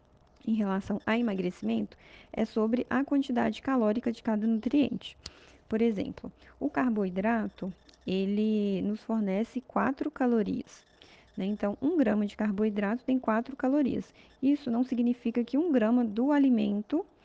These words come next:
é, que tem carboidrato que vai ter, é, quatro calorias. Então, por exemplo, é, um grama de banana não vão ter, é, um grama de carboidrato. Então, a gente tem que consultar a tabela, né,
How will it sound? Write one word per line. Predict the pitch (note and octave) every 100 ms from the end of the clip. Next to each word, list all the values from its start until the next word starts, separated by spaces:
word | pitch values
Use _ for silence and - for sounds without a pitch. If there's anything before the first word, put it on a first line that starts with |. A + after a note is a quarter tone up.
| - _ _ -
é, | G3+ G3+ G3+ G3+ F#3+ F3+ - B3 F3+ -
que | -
tem | - F#3
carboidrato | F#3+ G3 A3 G#3 G3+ A3 A#3 B3
que |
vai | A#3 B3 B3+
ter, | - A3 A3+ -
é, | - G3+ G3+ G3
quatro | G3+ G3 G#3+
calorias. | G#3+ C4+ A#3 G3+
Então, | G3+ G#3+ G#3+ A3 A#3
por | G#3
exemplo, | G#3 F#3+ F#3 F#3 E3+ - - - _
é, | - F#3+ F#3+ F#3+ F#3+ F#3+ - A3
um | B3+
grama | G3+ G3+ G3+
de | G3
banana | G3 G3 F#3+ A3
não | C4
vão | C#4 C#4 C#4+
ter, | A3+ B3 C4+ - -
é, | G3 G3 F#3+ -
um | B3
grama | G#3+ G#3+ A3
de | -
carboidrato. | A3+ A3 A#3+ C#4+ A#3 G3 - - - - _
Então, | F#3 F3+
a |
gente | F#3 F#3+ -
tem | F#3
que |
consultar | - F#3+ - - G3 A3+
a |
tabela, | A3+ G3 F3 F3 A#3 G#3+
né, | G3+ B3+